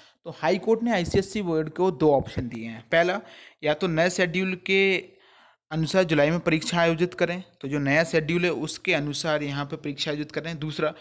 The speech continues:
इंटरनल असेसमेंट मूल्यांकन या प्री बोर्ड के प्रदर्शन के आधार पर फाइनल परिणाम घोषित किया जाए। अभी दोनों विकल्प पे काम किया जाएगा। बता दें कि कोरोना आने से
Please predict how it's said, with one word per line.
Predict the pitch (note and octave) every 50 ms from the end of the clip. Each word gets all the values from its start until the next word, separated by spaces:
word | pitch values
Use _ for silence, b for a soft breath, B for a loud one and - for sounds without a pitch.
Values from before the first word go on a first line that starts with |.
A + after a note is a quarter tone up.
| B B B B B B B -
इंटरनल | E3+ E3+ E3 - G3 G3 G3 G#3 G3 - - -
असेसमेंट | D#3 - F3 E3 - - F3+ F#3 F#3
मूल्यांकन | E3+ D3+ C#3+ C#3+ C#3+ D3 D3 D#3 D3 E3 E3 D#3+
या | D#3+ D#3
प्री | - - D3+ F3
बोर्ड | F3 D3+ D3+ D3+ D3 D3
के | - - E3 D#3
प्रदर्शन | D#3+ - C#3+ C3+ C#3+ C#3+ C#3 - D#3+ E3
के | D#3 - D3
आधार | B2+ A#2 B2 C3 C#3
पर | C#3+ D#3+ D3
फाइनल | - - - B2 A#2+ C3 C3
परिणाम | C3 - B2+ A2+ A2+ A#2+ B2+ C#3+
घोषित | B2 A2+ A#2+ - - D#3+ D#3 -
किया | - A#2+ G#2+ D#2
जाए। | - - A#1+ G#1 - _ B B B B B B B B B B _ -
अभी | D#3+ D#3+ D#3+ G#3+ G#3
दोनों | E3 E3 E3 F3 F#3
विकल्प | E3+ E3+ - F#3 F#3 F3+ F3+
पे | F#3 F3+
काम | - C#3+ C#3+ D3+ D#3+
किया | C#3 C#3+ E3+ E3+
जाएगा। | D#3 E3+ D#3+ D#3+ E3 F#3
बता | E3 D3+ C#3 D3 C#3+ C#3+
दें | D3 E3+ F3
कि | E3+ E3+
कोरोना | - - C#3+ C#3 D3 D3+ D#3+ E3
आने | F3 E3+ - - - C#3 D3 D3+ D3+
से | - -